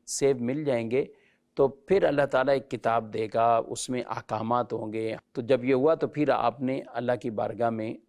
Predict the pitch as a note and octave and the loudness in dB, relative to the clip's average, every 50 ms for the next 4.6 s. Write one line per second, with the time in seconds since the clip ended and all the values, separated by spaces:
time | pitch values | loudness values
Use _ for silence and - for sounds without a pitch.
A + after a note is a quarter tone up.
0 | _ - - A2+ A2 G#2+ A2+ - - - A#2+ A#2 G#2+ G2+ G#2 G2+ G#2 G#2+ G#2 G#2+ | _ -12 -6 -2 0 0 0 0 -4 -8 -4 0 0 0 0 0 -4 -8 -6 -6
1 | A#2+ C3+ - - - C3+ A#2+ A#2 G#2+ A2 A2 G#2+ A#2 A2 A2+ A#2+ A#2+ A#2+ A#2 A2+ | -6 -8 -8 -8 -6 -4 -4 -4 -2 -4 -4 -2 0 -2 0 0 -2 -2 -4 -6
2 | A#2 F3 _ _ _ _ _ _ _ - D#3 D3 F3 D3 C3+ B2+ G#2+ - - B2+ | -8 -10 _ _ _ _ _ _ _ -6 -4 0 0 0 0 0 -4 -2 0 0
3 | A#2 G#2+ - - A#2+ A2 G#2+ A2 A2 A2+ A2+ G#2+ - _ _ _ _ _ _ - | 0 0 -2 -6 -8 -8 -6 -6 -4 -2 -4 -4 -6 _ _ _ _ _ _ -4
4 | - A2+ A2 - - - B2+ A#2 A#2+ C#3+ F3+ - | -2 -2 -2 -2 -2 2 2 4 4 2 0 -6